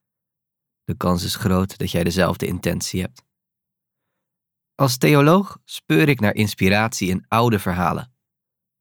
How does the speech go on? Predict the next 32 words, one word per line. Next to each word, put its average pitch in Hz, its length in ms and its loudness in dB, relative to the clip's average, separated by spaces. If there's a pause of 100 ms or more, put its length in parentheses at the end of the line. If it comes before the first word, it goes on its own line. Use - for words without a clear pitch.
(460)
De 107 100 -4
grootste 113 440 0
verzameling 110 560 2
daarvan 104 380 0
vind 107 220 0
je 107 80 -2
in 98 80 0
de 101 100 0
Bijbel. 107 500 0 (1040)
We 117 100 2
ontmoeten 127 400 2
er 117 120 4
mensen 117 380 2
die 107 120 2
net 120 200 2
zoals 101 300 -2
wij 95 360 0 (280)
verlangden 110 640 2
naar 95 140 0
een 92 140 0
mooiere, 98 540 0 (280)
rechtvaardiger 110 840 -2
wereld. 98 460 -4 (1040)
Hun 117 220 4
verhalen 98 580 2
leren 110 360 2
ons 95 220 -4
vaak 98 280 0
hoe 101 100 0
het 104 100 -2
niet 120 220 0
moet, 98 280 -2